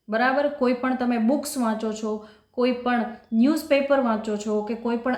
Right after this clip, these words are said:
આર્ટિકલ વાંચો છો, કોઈ પણ સિરિયલ કે મૂવી જોવો છો, કોઈ પણ ફિલ્મ જોવો છો,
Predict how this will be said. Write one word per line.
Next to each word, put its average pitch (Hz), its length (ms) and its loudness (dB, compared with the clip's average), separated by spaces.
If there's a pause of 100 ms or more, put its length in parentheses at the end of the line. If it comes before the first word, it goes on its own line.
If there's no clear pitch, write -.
(120)
આર્ટિકલ 262 560 2
વાંચો 269 300 -2
છો, 269 160 -4
કોઈ 233 200 -6
પણ 254 280 0
સિરિયલ 262 540 0
કે 262 160 0 (500)
મૂવી 294 440 2
જોવો 220 200 2
છો, 220 160 -6
કોઈ 208 180 -4
પણ 226 220 -4
ફિલ્મ 302 380 -4
જોવો 208 240 0
છો, 196 260 -8